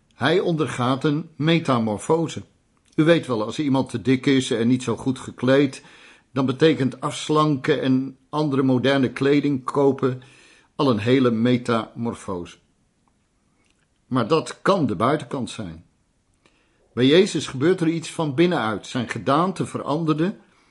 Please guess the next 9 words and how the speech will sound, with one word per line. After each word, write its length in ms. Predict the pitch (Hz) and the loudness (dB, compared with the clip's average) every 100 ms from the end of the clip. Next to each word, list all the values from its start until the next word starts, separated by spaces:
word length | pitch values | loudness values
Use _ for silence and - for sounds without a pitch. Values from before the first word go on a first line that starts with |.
| _ _ _ _ _ _ _ - | _ _ _ _ _ _ _ -10
en 120 | 151 123 | -2 -2
de 60 | |
heerlijkheid 640 | 110 151 156 147 143 131 | 2 4 4 2 -2 -2
van 160 | - 110 | -6 -8
God 240 | - 139 127 | -6 -6 -4
openbaarde 680 | 120 117 95 104 113 110 | -6 -4 -4 -2 -2 -4
zich 260 | 107 117 - | -6 -8 -4
door 220 | 123 113 | -2 -2
hem. 320 | 101 92 87 | -4 -8 -10